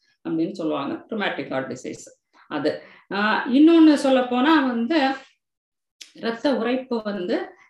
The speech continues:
ஆஹ், இந்த டீப் வெயின் த்ரோம்போசிஸ், அதாவது ஆழமான உள்ள ரத்த நாளங்கள், ரத்த நரம்புகள்ல வந்து இந்த மாதிரி ரத்த உறைப்புகள்,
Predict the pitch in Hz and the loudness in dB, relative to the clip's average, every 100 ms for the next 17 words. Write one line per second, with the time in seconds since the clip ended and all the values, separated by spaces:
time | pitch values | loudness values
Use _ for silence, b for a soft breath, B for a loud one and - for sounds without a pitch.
0 | - 196 196 185 - 165 156 160 302 285 | -12 -6 -4 -4 -4 -4 -4 2 2 2
1 | 240 233 226 180 196 175 - 127 - - | -2 -4 -4 -4 -4 -6 -8 -14 -14 -12
2 | 175 190 277 - 180 269 277 277 262 254 | -8 -6 -6 -4 -2 2 2 2 2 0
3 | 233 240 214 - 190 190 220 202 190 185 | -2 -4 -4 -6 -8 -6 -4 -4 -2 -2
4 | 190 190 185 180 175 185 180 180 185 180 | -2 -4 -4 -4 -6 -6 -6 -6 -6 -6
5 | 170 175 170 160 165 262 B B B - | -6 -4 -4 -2 -2 -4 B B B -10
6 | 190 175 190 190 185 - 185 170 165 - | -6 -2 -2 0 -2 0 -2 0 -2 -4
7 | - 156 | -6 -6